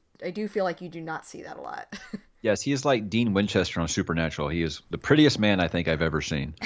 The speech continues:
Speaker 1: <laughs> Um, but yeah, I, I agree. That's a good scene. Uh, their back and forth banter in that scene is pretty funny. And the choreography, it was interesting learning about how they,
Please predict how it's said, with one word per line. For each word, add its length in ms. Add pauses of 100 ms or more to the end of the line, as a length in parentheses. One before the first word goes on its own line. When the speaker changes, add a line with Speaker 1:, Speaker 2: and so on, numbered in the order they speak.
(140)
Speaker 1:
<laughs> 140 (1080)
Um, 460 (400)
but 180
yeah, 360
I, 200
I 120
agree. 340
That's 220
a 40
good 220
scene. 580
Uh, 220
their 140
back 240
and 100
forth 240
banter 300
in 80
that 120
scene 200
is 120
pretty 240
funny. 540
And 320
the 60
choreography, 840
it 60
was 160
interesting 480
learning 240
about 200
how 180
they, 360